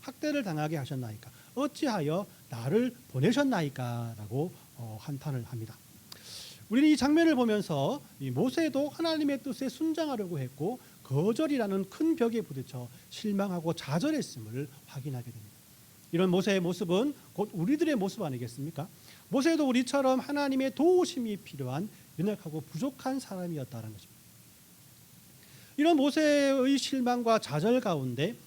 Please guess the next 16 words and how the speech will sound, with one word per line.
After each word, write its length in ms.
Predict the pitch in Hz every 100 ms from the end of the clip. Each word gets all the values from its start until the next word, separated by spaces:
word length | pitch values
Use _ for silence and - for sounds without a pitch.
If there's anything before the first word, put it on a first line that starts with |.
| -
하나님께서는 580 | 170 170 156 143 160 175
모세에게 680 | 139 202 233 165 127 190 131 - -
그의 280 | - 190 196
영광을 560 | 120 113 151 190 165 160
드러내십니다. 640 | 135 139 113 120 104 - - - - -
하나님은 540 | 151 160 156 196 269
모세를 380 | 151 135 160 147
거절했던 720 | 139 139 143 139 139 143 160 - -
바로 280 | 110 151 240
왕과 380 | 143 117 113 120
더불어 360 | 113 117 123 120 - -
싸우기를 600 | - 294 311 196 147 139
작정하셨죠. 720 | - - 277 208 123 - - - - - -
바로가 340 | 202 294 302 294
두려워하는 640 | 254 247 247 208 202 202
존재, 400 | - 135 127